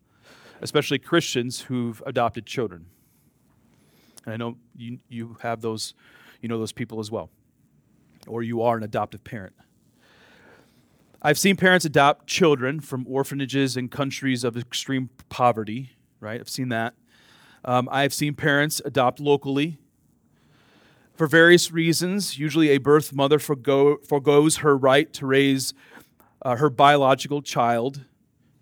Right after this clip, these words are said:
and the child's adopted. Uh, the motive to adopt can differ from one set of parents to the next, but there's obviously many shared experiences. You get a room of adoptive parents <laughs> together, and there's a lot of shared experiences.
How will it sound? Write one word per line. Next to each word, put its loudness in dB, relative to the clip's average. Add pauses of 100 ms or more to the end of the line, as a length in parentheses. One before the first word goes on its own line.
(120)
and -14
the -12
child's -4
adopted. -4 (320)
Uh, 2
the 2
motive 10
to 4
adopt 4
can -8 (200)
differ 4
from -6
one 0
set 2
of -2
parents -2
to -6
the 0
next, -2 (320)
but 0
there's 0
obviously 6
many 2
shared 4
experiences. -6
You 0
get -8 (280)
a -6
room 0
of 2
adoptive 2
parents 0
<laughs> -
together, 0 (300)
and -6
there's -2
a -4
lot 6
of -2
shared 0
experiences. -6